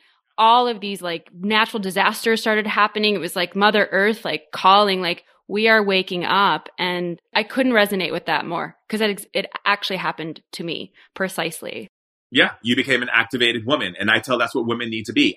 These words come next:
Speaker 2: activated women. Because think about it. Women have an old wound, okay?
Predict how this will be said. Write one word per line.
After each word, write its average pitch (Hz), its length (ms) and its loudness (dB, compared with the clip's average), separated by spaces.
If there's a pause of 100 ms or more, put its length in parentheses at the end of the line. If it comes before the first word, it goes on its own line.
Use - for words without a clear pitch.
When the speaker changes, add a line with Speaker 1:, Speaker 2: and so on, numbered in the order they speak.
Speaker 2:
activated 107 520 -2
women. 101 260 -2 (260)
Because 156 280 4 (100)
think 220 160 2
about 139 300 2
it. 90 100 -8 (300)
Women 196 420 -2
have 131 840 0 (600)
an 127 140 -2 (100)
old 147 480 4
wound, 90 400 -2 (880)
okay? 101 380 -2